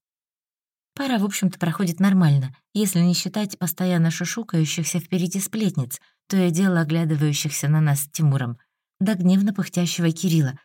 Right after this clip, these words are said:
расположившегося позади и ищущего любой предлог, чтобы меня отвлечь.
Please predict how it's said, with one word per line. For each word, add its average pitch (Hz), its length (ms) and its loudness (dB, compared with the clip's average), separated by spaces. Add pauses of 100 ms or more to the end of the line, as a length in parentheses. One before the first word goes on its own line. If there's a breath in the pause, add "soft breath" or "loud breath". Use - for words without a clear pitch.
(100)
расположившегося 156 880 -2
позади 160 500 -2 (200 soft breath)
и 202 80 -2
ищущего 185 560 -2
любой 175 260 0
предлог, 165 420 -2
чтобы 143 260 -2
меня 147 260 6
отвлечь. 131 440 -4